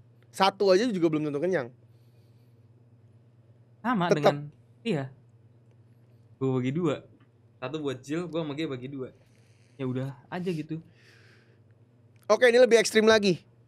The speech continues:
Speaker 1: Lu tiga <laughs> orang, tapi lu dapat dua jatah. Dua kentang doang.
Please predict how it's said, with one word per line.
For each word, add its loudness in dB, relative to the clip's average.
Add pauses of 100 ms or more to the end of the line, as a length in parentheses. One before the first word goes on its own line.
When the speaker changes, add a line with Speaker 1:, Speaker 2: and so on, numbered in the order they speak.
(580)
Speaker 1:
Lu 6
tiga 4
<laughs> 10
orang, 6 (640)
tapi 0
lu 8
dapat 6
dua 8
jatah. 4 (800)
Dua 4
kentang 0
doang. 6